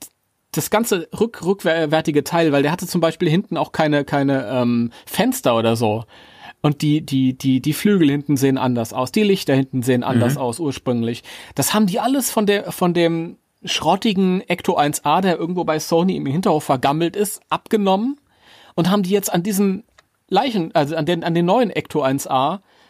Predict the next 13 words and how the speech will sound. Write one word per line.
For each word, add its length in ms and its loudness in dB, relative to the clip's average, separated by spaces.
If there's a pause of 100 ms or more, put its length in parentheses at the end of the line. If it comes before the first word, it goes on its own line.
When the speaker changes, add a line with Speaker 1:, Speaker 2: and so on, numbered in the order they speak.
(120)
Speaker 1:
äh, 580 0
quasi 280 0
dran 320 0 (260)
gelötet 540 2 (140)
<laughs> 120 -18
und 120 0
geschweißt. 600 -4 (600)
Also 160 2
das 80 2
ist 60 2
eigentlich 180 2
ein 80 0
Frankenstein-Ecto. 1080 0